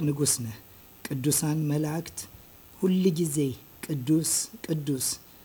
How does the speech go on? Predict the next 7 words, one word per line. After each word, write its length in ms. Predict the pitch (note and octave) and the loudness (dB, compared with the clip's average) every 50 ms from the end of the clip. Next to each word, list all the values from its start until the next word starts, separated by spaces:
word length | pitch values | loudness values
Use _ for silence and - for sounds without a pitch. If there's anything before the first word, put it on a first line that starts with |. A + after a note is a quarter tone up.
| - - - | -20 -12 -4
ቅዱስ» 440 | - E3 D3+ C#3 C3 E3 D#3+ D3+ - - | -2 0 0 2 4 4 4 4 2 0
እያሉ 360 | D3+ C#3 C#3+ C#3 C#3 C3+ C#3+ E3+ G3+ G3+ - - - - - - - - - - | 0 0 0 0 0 2 2 0 0 -2 -6 -14 -20 -20 -20 -20 -20 -20 -8 -2
ፊታቸውንና 800 | - D#3+ D3+ - F3 D#3+ E3 - F3+ E3 D#3+ E3 D#3+ D#3 D#3 D#3+ D#3 | -2 0 0 2 0 0 0 0 -2 0 0 2 0 0 0 0 -2
እግራቸውን 640 | D3 C3 - C#3 D3 C#3+ - - - D3+ D3+ D3 C3 | -2 -2 -2 -2 -2 -2 -4 -4 -4 -2 0 0 0
ሳይገልጡ 560 | - - D3+ D3 C3+ B2+ C#3 C3 C3 - - F3+ G3 A3 - - - - - - - - - - - | 0 0 0 0 2 2 2 0 0 -2 0 0 0 0 0 -4 -18 -20 -20 -20 -20 -20 -16 -10 -4
በፊትህ 580 | C3 B2+ D3+ C#3+ - D#3 C#3+ - - E3 E3 - - - - - - - - - - - | 0 2 2 2 2 0 -2 0 0 0 0 -2 -6 -10 -12 -12 -18 -20 -20 -16 -4 2
የሚያከብሩህ 840 | D3+ D#3 D3+ D#3+ D#3 D3+ D3 C#3+ - C#3+ C#3+ C#3 C3+ D#3 D#3 | 4 6 6 6 6 4 2 0 0 0 -2 0 0 -2 -2